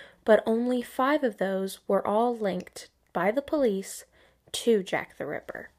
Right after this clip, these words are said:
through a series of letters, as well as evidence that those were the only five connected.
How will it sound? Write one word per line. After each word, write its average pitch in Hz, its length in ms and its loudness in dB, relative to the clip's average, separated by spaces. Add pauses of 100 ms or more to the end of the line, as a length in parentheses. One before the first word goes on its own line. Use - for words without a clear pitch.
(1500)
through 202 200 4
a 185 80 0
series 185 420 -2
of 180 160 -2
letters, 262 800 -2 (680)
as 208 240 2
well 185 400 -4
as 175 400 -4
evidence 180 540 -6
that 170 220 -8 (1040)
those 180 280 4
were 180 80 -2
the 175 240 -4
only 175 500 -6
five 175 680 -6 (320)
connected. - 600 -8